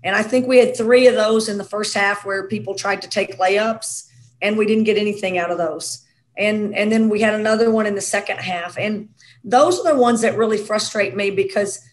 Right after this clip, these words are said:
if those are, those are in and out threes that, that I just feel like you shoot a lot higher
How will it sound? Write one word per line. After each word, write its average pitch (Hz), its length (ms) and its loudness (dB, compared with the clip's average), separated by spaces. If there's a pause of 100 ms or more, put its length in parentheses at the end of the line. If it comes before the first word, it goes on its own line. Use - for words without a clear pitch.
(160)
if 202 360 -4 (340)
those 254 400 2
are, 220 420 -2 (360)
those 247 340 2
are 220 260 -2
in 240 140 -2
and 233 100 0
out 214 240 -4
threes 208 500 -4
that, 190 280 -2
that 190 240 -2
I 202 80 0
just 202 220 -8
feel 202 100 -2
like 196 180 -2
you 180 80 -14
shoot 190 380 -6
a 180 80 0
lot 185 220 -2
higher 190 260 -2